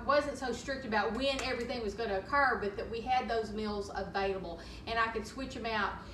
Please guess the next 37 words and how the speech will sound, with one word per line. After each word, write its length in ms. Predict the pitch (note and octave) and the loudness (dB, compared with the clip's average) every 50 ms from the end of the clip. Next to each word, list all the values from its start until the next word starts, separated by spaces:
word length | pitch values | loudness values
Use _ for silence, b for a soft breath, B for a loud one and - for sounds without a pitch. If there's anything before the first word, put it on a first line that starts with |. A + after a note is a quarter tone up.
| B B | B B
switch 420 | - - - A#3 B3 C4 B3+ - - | -10 -8 -6 -4 -4 -4 -6 -4 -4
one, 200 | B3 A#3 A3+ - | -4 -2 -2 -4
some 300 | - - C#4 B3 A#3+ A#3 | -4 -2 0 0 0 0
were 80 | A3 | 0
a 60 | A3 A3 | 0 0
little 160 | A3 A3 G3 | 0 0 0
bit 180 | F#3+ F#3+ F#3 | 0 -2 -2
more 320 | A3+ A#3 A3+ A3 - - - - - - - - - G#3 | -2 -2 -2 -2 -2 -2 -6 -10 -12 -12 -12 -12 -10 -6
difficult 500 | G#3 D#4 F4 F4 - - E4+ E4 E4 - | -2 -2 -2 -2 0 0 0 0 0 0
and 100 | B3 A3+ | -6 -8
some 220 | G#3 - B3+ B3 A#3+ | -2 0 0 0 0
were 140 | - - A#3 | -2 -2 -2
easier. 460 | A3 G#3+ G3+ F3 D#3 - - - - - B B B B B B B B B B | -2 -2 -2 -4 -6 -8 -8 -8 -10 -12 B B B B B B B B B B
But 160 | - C4+ B3+ C#4 | 4 6 8 8
what 120 | D#4+ E4 | 8 10
I 120 | A4 A4 | 10 8
would 140 | A4 A4 E4+ | 8 6 4
do, 140 | D#4 C#4+ C4+ | 2 2 2
so 140 | - D4 B3+ | 4 4 4
I 80 | B3 | 4
would 220 | A#3 A#3 A3 G3+ G#3+ | 4 2 2 2 4
go 260 | C4 C#4 E4 G4+ G4 | 4 6 6 6 4
through 400 | G4+ G4 E4+ D4 C#4 C#4 C#4 C#4 | 4 4 8 10 10 10 8 6
and 140 | C4+ B3 A#3+ | 2 0 0
I 100 | A3+ A3 | 0 2
would 160 | A3 G3+ - | 0 0 -2
kind 160 | B3 C4 A#3+ A3 | 0 0 0 0
of 80 | - - | -2 -4
plan 500 | - C#4 C4+ C#4 C#4 C#4+ D4 C#4+ C#4+ C#4+ C4 B3+ | 0 0 2 2 2 2 0 0 -2 -2 -4 -4
a 40 | B3 | -2
menu 520 | A#3+ A#3+ A#3 A3+ G#3+ F#3+ F#3 F3 - E3 E3 | -2 -2 -2 -2 -2 -2 -4 -4 -6 -10 -6
for 140 | - A3+ A3 | -4 -2 -2
about 320 | G#3 G#3+ G#3 - - - | 0 0 0 0 -2 -2
three 220 | - C#4+ D#4 E4 E4+ | -2 -2 0 0 0
or 140 | F4 F4 E4+ | -2 -4 -2
four 220 | D4 D4 C#4+ C#4 | 0 2 2 2
days. 560 | C4 B3 A#3 A#3 A3+ A#3 A#3 A3+ A#3 A#3 - | 4 4 4 4 4 4 2 2 0 -2 -8